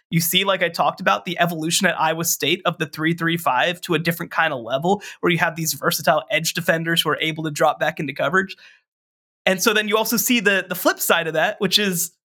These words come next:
like, the growth of the wide zone run game, wh-, where you start to see the counter game pull up, right? And so this is, like, an evolution of, uh, an, a response to that, uh, of the cover two shells and taking what's underneath, I think, in a lot of ways. So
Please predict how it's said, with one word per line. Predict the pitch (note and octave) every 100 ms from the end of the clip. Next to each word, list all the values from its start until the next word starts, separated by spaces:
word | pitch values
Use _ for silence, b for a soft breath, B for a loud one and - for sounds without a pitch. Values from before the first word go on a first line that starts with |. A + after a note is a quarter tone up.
| _
like, | F3 E3 E3+
the | D#3+
growth | E3 D#3
of | D#3+
the | F#3
wide | F#3+ G#3
zone | G3 D#4+ C#4+
run | A#3 G3 F3+
game, | E3 D#3 D3 D3
wh-, | E3
where | F3 E3+
you | F3
start | - D#3+ D#3
to |
see | G3
the | G3
counter | G#3+ C4+ D4+ C#4
game | G#3 G#3 F#3+ F3+
pull | F3 F3 D#3
up, | C#3+
right? | F3 G3 B B B - G3+
And | G#3
so | G3 A3+ G3+ -
this | E3+ F#3 C#4+
is, | C#4 A#3+
like, | G#3+ G3 - _ _ -
an | G3+ F#3
evolution | G3+ G3+ G#3 - A#3+ A3+ -
of, | G#3 A3 A3+ A3 G3 G3+
uh, | A3+ G#3+
an, | A3+ A3
a | A3
response | A#3 - A#3 B3+
to | B3
that, | F#3+ - - -
uh, | G3+ G#3
of | G#3
the | F3+
cover | G3 A3+ A#3
two | B3+ B3
shells | - C4 B3+ E3
and | E3+
taking | F#3 G#3 A3+ G#3+
what's | G#3+
underneath, | - A3 G#3+ A3 F4+ -
I | D3+
think, | D3 C#3+
in | C#3+
a | C#3+
lot | C3 B2+
of |
ways. | A#2 F#2+ D3
So | F3+ F3+